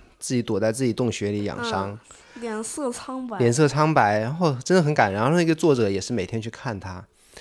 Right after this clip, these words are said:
Speaker 2: 嗯。
Speaker 1: 以为他，其实以为他挺不住了。其实你海洋，在海洋世界里，你随时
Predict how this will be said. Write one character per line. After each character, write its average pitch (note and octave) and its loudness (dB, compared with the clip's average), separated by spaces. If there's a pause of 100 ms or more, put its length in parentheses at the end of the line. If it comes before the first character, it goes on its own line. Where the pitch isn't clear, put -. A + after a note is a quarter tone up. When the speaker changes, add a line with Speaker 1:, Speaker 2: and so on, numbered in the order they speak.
Speaker 2:
嗯。 G#3+ -8
Speaker 1:
以 B2 0
为 C#3 8
他， E3+ 6
其 - -2
实 D3+ 0
以 C3+ 0
为 A2 2
他 B2 0
挺 G2 -10
不 F#2 -10
住 B2 -4
了。 G2+ 0
其 G2+ -8
实 D3+ -2
你 C3+ -2
海 G#2 -2
洋， A2+ -4 (100)
在 D3 -2
海 G#2 -4
洋 G#2 -4
世 B2+ -6
界 A#2+ -2
里， F#2 -6 (160)
你 G2+ -8 (180)
随 G#2 -6
时 G#2+ -6